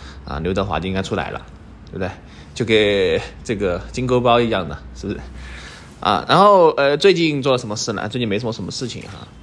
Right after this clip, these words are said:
就主要是调整嘛，啊，因为这工作差不多也是收尾，然后，呃，最近买了一件皮衣啊，还没到货，主要是之前确实没穿过皮衣啊，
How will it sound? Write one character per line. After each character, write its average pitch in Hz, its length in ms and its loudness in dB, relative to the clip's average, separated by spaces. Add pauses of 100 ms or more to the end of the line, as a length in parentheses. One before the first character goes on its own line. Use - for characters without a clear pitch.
(220)
就 123 100 -2
主 98 140 -4
要 87 80 -2
是 92 480 0
调 - 280 -4
整 156 200 2
嘛， - 100 -12 (420)
啊， 87 140 -14
因 104 140 -6
为 101 160 -6
这 95 400 -4
工 110 180 -8
作 113 240 -2 (380)
差 - 120 -12
不 120 60 -10
多 117 140 -2
也 110 160 -6
是 101 320 -4
收 143 160 0
尾， 139 160 -2 (920)
然 85 120 -10
后， 87 320 -4 (480)
呃， 87 300 -4
最 135 100 2
近 123 100 0
买 104 120 0
了 95 80 0
一 107 40 2
件 107 120 2
皮 98 200 -6
衣 113 220 -2 (100)
啊， 78 240 -8
还 87 80 -10
没 90 120 -4
到 95 160 -2
货， 113 200 -4 (640)
主 - 80 -10
要 101 80 -2
是 104 480 0
之 131 100 -6
前 127 220 -2
确 135 220 -2
实 104 120 -6
没 92 120 -4
穿 113 180 -6
过 113 80 -2
皮 92 220 -8
衣 95 280 -4
啊， 76 220 -6